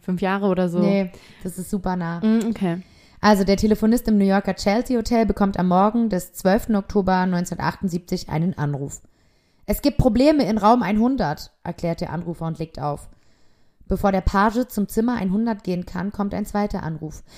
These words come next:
Speaker 2: „Jemand ist krank, holen Sie Hilfe.“ Sid wacht am Morgen des zwölften Oktober neunzehnhundertachtundsiebzig im Hotelzimmer des New Yorker Chelsea Hotels im Raum einhundert auf. Und das nach einem heftigen Trip mit allen möglichen Substanzen am Abend zuvor.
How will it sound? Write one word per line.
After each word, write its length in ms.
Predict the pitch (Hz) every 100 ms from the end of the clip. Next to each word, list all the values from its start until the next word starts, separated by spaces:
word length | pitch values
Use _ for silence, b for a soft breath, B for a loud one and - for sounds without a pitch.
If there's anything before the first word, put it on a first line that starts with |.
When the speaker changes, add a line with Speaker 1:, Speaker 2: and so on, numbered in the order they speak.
| B
Speaker 2:
„Jemand 280 | 240 269 269
ist 180 | 233 -
krank, 360 | 277 269 214
holen 200 | 240 240
Sie 100 | 226
Hilfe.“ 600 | 208 247 262 - 147 135 - _ - - - _ - _ _ _ _ _ _ _ _
Sid 380 | - 311 330 220
wacht 240 | 220 -
am 120 | 196
Morgen 320 | 185 196 247 196
des 320 | 185 - -
zwölften 640 | - 170 175 - - 226
Oktober 540 | 180 - 175 175 180
neunzehnhundertachtundsiebzig 1000 | 196 165 170 170 165 - 214 180 - 180 170
im 100 | 160
Hotelzimmer 540 | - 160 170 208 190
des 180 | 165 160
New 80 | 147
Yorker 500 | 156 170 202 202 214
Chelsea 680 | - - 147 - 160 170 156
Hotels 600 | - 147 143 175 - _ -
im 180 | 156
Raum 400 | 143 143 151 202 -
einhundert 680 | 147 143 147 143 165 175 - -
auf. 420 | 135 117 - - _ _ -
Und 180 | 196 185
das 180 | 196 214
nach 140 | -
einem 180 | 160 165
heftigen 400 | 208 - 220 214
Trip 240 | 190 175
mit 140 | 156 -
allen 260 | 151 165 170
möglichen 400 | 147 - 143 156
Substanzen 500 | 151 - 147 139 156
am 140 | 151
Abend 280 | - 127 131
zuvor. 440 | - - - 123